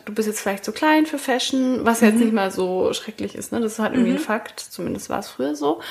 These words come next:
Speaker 1: Also es hat mir noch nie jemand ins Gesicht irgendwie was gesagt, aber in meinem
Speaker 2: Mhm.
Speaker 1: Kopf war das die absolute Realität.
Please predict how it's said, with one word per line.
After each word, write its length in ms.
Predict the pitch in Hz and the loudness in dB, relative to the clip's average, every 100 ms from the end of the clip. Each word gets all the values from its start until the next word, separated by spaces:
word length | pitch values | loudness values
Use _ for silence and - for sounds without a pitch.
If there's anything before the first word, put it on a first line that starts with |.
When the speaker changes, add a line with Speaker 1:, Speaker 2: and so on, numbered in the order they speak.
| - - - - - - - | -12 -12 -14 -14 -16 -16 2
Speaker 1:
Also 140 | 247 | 4
es 60 | 233 | 4
hat 80 | 247 | 6
mir 80 | 254 | 6
noch 160 | 254 | 6
nie 160 | 262 294 | 6 8
jemand 260 | 294 269 | 8 6
ins 160 | 254 240 | 4 0
Gesicht 320 | 233 240 285 | 0 0 0
irgendwie 220 | - 247 | 2 4
was 180 | 208 226 | 2 0
gesagt, 600 | 208 233 254 247 302 359 | 0 4 8 8 6 2
aber 120 | 233 226 | 2 6
in 40 | |
meinem 180 | 233 233 | 6 6
Speaker 2:
Mhm. 40 | 247 | 6
Speaker 1:
Kopf 220 | 370 - | 4 6
war 80 | 226 | 4
das 180 | 247 - | 4 -2
die 180 | 254 | 0
absolute 440 | - 262 277 240 240 | 0 0 -2 -2 0
Realität. 800 | 220 214 208 - 208 76 - | 2 0 -2 0 0 0 -4